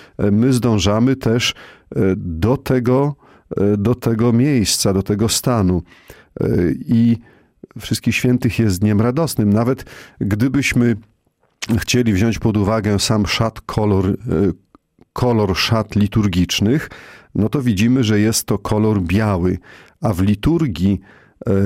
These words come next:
kolor biały oznacza radość, oznacza chwałę. E, stąd też,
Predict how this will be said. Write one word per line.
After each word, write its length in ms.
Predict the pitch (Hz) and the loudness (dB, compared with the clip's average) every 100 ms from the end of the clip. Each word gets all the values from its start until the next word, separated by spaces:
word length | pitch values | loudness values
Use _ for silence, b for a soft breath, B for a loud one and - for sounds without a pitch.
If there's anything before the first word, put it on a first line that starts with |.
| 98 - | -2 -6
kolor 520 | - 120 117 101 90 | -6 -2 0 0 0
biały 640 | 76 110 101 92 104 147 - | 0 0 0 0 0 0 -2
oznacza 520 | 120 92 104 101 104 | -4 -2 -2 0 0
radość, 580 | 104 95 85 104 113 - | 0 0 0 -2 -2 -2
oznacza 400 | 101 104 101 101 | 0 0 0 -2
chwałę. 640 | - - 101 90 90 98 - B B B 131 | -4 -4 -2 0 0 -2 -4 B B B -4
E, 100 | 101 | -4
stąd 400 | - 113 117 - | -2 -2 -2 -2
też, 300 | 117 - | -4 -4